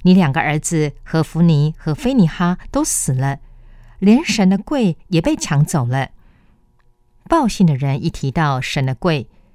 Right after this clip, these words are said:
以利就从座位上往后跌，倒在门旁，因为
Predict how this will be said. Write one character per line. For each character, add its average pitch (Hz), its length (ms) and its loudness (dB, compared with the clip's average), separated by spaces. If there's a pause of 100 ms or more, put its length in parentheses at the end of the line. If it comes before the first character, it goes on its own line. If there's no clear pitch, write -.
(300)
以 165 140 4
利 156 300 2
就 170 200 0
从 147 260 2
座 175 180 2
位 160 160 2
上 147 360 2
往 151 240 0
后 156 260 -2
跌， 139 420 -2 (320)
倒 143 220 2
在 165 200 0
门 139 200 2
旁， 135 400 -2 (720)
因 156 220 8
为 151 320 0